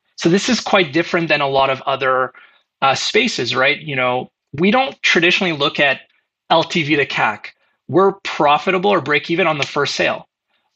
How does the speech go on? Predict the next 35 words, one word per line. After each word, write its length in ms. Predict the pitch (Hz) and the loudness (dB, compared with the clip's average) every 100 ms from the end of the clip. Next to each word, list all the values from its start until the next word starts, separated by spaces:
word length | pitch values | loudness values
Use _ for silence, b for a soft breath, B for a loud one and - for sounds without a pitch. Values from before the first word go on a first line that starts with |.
| - | -8
Just 140 | 160 196 | -4 0
to 60 | |
give 160 | 175 165 | 0 0
you 140 | 160 | 0
guys 260 | 147 139 135 | 2 0 -2
a 80 | 123 | -8
sense 460 | - 156 131 143 | -6 -4 -4 -4
of 120 | 175 175 | -6 -2
things, 400 | 208 214 226 - _ _ - | 0 0 0 -4 _ _ -2
in 160 | 170 | 0
Canada, 600 | - 160 147 180 226 311 _ - | 0 0 0 0 -2 -6 _ -6
uh, 180 | 139 135 | -2 -2
if 140 | 143 | 0
I 40 | 139 | -2
use 280 | 135 143 123 | 0 -2 0
that 220 | 131 - | 0 0
country 380 | 143 139 - 143 | -6 -4 -2 -2
as 140 | 135 | -2
a, 180 | 131 - - | -6 -6 -10
as 240 | 143 127 | -8 -6
an 80 | 123 | -4
example, 640 | 120 123 127 123 202 320 _ _ - | -4 0 0 2 0 -2 _ _ -2
where 180 | 135 | 0
we 100 | 139 | 0
sell 360 | 131 - 127 127 | -2 0 2 2
predominantly 800 | - 135 123 127 127 123 120 113 | -2 -2 0 0 -4 -4 -6 -6
sofas, 720 | - 262 302 123 117 156 - b b _ _ | 0 0 0 -4 -4 -8 -12 b b _ _
our 180 | 160 180 | 0 2
A 160 | 190 190 | 2 2
O 100 | 165 | 0
V, 480 | 139 170 170 135 127 | -4 -4 -2 -4 -4
our 120 | 139 | -2
average 380 | 131 139 151 120 | 0 0 -2 0
basket 420 | 120 131 - 196 | 0 0 0 -2
size, 440 | - 233 269 - | 0 0 -2 -6